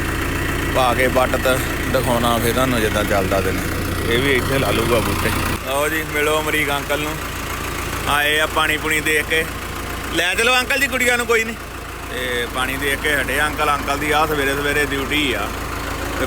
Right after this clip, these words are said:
ਪੰਜ ਵਜੇ ਬੱਤੀ ਆਉਂਦੀ ਤੇ ਪਾਣੀ ਨੌਕਰਾਂ ਦੇ ਮਗਰ ਵੀ ਦੇਖਣਾ। ਆਪ ਬੜੇ ਸੀ, ਹੁਣ ਪਜਾਮਾ ਲਾ ਕੇ ਮੈਂ ਉਹ ਤਾਂ ਕਲਿੱਪ ਕੱਟ ਦਿੱਤਾ ਵਿੱਚੋਂ।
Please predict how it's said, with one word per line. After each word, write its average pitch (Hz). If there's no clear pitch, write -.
ਪੰਜ 143
ਵਜੇ 151
ਬੱਤੀ 143
ਆਉਂਦੀ 151
ਤੇ 165
ਪਾਣੀ 147
ਨੌਕਰਾਂ 139
ਦੇ 147
ਮਗਰ 151
ਵੀ 156
ਦੇਖਣਾ। 160
ਆਪ 139
ਬੜੇ 147
ਸੀ, 135
ਹੁਣ 139
ਪਜਾਮਾ 135
ਲਾ 131
ਕੇ 147
ਮੈਂ 147
ਉਹ 139
ਤਾਂ 160
ਕਲਿੱਪ 143
ਕੱਟ 135
ਦਿੱਤਾ 127
ਵਿੱਚੋਂ। 127